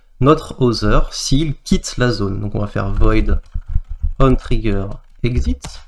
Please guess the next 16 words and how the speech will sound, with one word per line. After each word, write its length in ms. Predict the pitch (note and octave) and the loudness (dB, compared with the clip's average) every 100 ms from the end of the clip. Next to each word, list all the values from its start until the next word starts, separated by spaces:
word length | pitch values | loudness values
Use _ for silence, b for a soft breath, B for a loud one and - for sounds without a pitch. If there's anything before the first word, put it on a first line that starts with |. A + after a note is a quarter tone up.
| - - - | -20 -20 -4
Pareil, 320 | A2+ G#2 A2 | 0 2 2
l'autocomplétion 800 | G#2+ A2+ A#2 C3 A#2+ A#2 - A2 | 0 0 0 0 -2 -4 -2 -2
nous 200 | A2+ D#3 | 0 0
complète 480 | E3 C#3+ C3 A2 - | 0 -2 0 -2 -2
la 160 | A#2+ A2+ | -4 -4
fonction. 480 | - - - E3 G#3 B B B | -4 -6 -4 -4 -4 B B B
Et 80 | A#2+ | 0
puis 80 | E3 | 2
on 60 | |
va 100 | A3 | 2
faire 180 | - E3 | 2 2
un 100 | C3 | 2
peu 140 | B2+ F3+ | 2 0
la 140 | F3 | 2
même 160 | A#2+ A2+ | 2 -2
chose. 360 | - A2+ E3 | -4 -4 -2